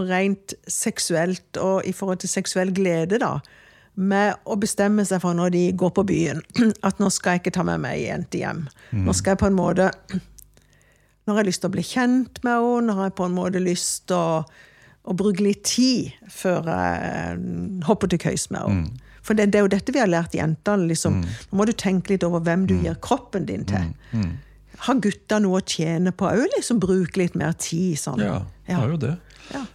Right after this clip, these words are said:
Speaker 2: Har jo det. Det er jo noe med å bli kjent med ikke bare kjønnsorganet til en partner, liksom, men
Speaker 1: Ja.
Speaker 2: å bli kjent med hele mennesket.
Speaker 1: Ja.
Speaker 2: Og det er jo noe med at man, når man da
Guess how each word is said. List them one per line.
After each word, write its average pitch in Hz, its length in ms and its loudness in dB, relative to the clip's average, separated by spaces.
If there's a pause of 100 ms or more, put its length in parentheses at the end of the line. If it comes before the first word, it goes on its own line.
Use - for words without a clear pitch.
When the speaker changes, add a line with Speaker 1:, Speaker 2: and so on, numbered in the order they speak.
Speaker 2:
Har 92 160 2
jo 185 80 2
det. 147 180 0
Det 139 80 2
er 117 140 2
jo - 20 2
noe 139 200 2
med 101 120 2
å 107 160 2
bli 110 140 0
kjent 95 400 0
med 107 160 2
ikke 113 120 -4
bare 98 460 2
kjønnsorganet 90 720 0
til 87 220 0
en 92 140 0
partner, 85 360 -2
liksom, 101 320 -2
men 113 160 2
Speaker 1:
Ja. 107 80 2
Speaker 2:
å 107 100 0
bli 98 120 -2
kjent 85 340 -4
med 104 100 0
hele 90 260 0
mennesket. 90 460 -2 (300)
Speaker 1:
Ja. 240 140 2 (240)
Speaker 2:
Og 143 80 0
det 117 80 2
er 110 100 4
jo 127 60 4
noe 120 180 4
med 98 220 4
at 98 260 0
man, 101 460 2
når 95 240 4
man 95 300 4
da 92 320 4